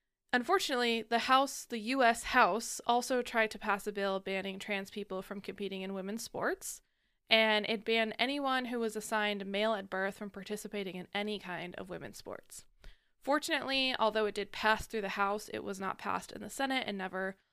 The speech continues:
reached the president's desk, but that was a bill that was attempted to be passed in the United States Congress. You would think they have a lot, enough going on that they don't need to be worried about regulating sports, but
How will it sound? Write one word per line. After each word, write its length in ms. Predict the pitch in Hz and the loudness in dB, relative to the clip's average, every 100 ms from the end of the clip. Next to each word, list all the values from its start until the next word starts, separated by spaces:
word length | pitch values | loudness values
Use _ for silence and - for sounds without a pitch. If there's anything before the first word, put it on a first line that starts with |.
| _ - | _ -4
reached 240 | 247 247 | -4 -2
the 80 | 254 | -4
president's 480 | 240 233 220 220 - | -2 -2 -2 -6 -2
desk, 420 | 202 196 196 - | 0 0 0 -6
but 260 | 196 190 - _ _ _ _ - | -2 -2 -2 _ _ _ _ 2
that 200 | 214 202 | 4 6
was 260 | 220 214 | 6 6
a 60 | 202 | 2
bill 300 | 202 202 196 | 2 2 4
that 140 | 185 | 2
was 100 | 202 | -2
attempted 460 | 196 - 214 220 214 | -4 -4 -2 -2 -4
to 100 | 214 | -4
be 120 | 196 | -6
passed 500 | - 190 190 190 - - | -4 -4 -2 -4 -10 -6
in 440 | 220 208 202 202 202 _ - | -2 -2 -4 -6 -10 _ -10
the 80 | |
United 360 | 202 190 180 185 | -4 -2 -4 -6
States 240 | - 220 | -8 -10
Congress. 540 | - - - - - - _ - _ - | -8 -10 -10 -10 -12 -16 _ -20 _ -8
You 80 | |
would 120 | 254 285 | -2 2
think 160 | 370 | 4
they 100 | 403 | 6
have 160 | 339 320 | 6 6
a 60 | |
lot, 360 | 302 262 247 - _ - | 8 8 8 6 _ 0
enough 320 | 247 247 247 | 6 6 4
going 240 | 247 247 | 0 0
on 260 | 214 220 214 | 2 2 2
that 140 | 220 | -2
they 120 | - 220 | -4 -2
don't 200 | 226 208 | -2 -2
need 120 | 214 | -4
to 60 | |
be 120 | 214 208 | -2 -2
worried 300 | 196 196 190 | -2 -2 -2
about 340 | 190 185 - _ _ _ _ _ | 0 0 -2 _ _ _ _ _
regulating 720 | - 240 240 240 233 226 220 208 | 2 4 4 2 4 2 -2 -6
sports, 680 | - - 320 311 294 - - | -10 -2 4 4 4 -2 0
but 280 | 214 202 | 2 2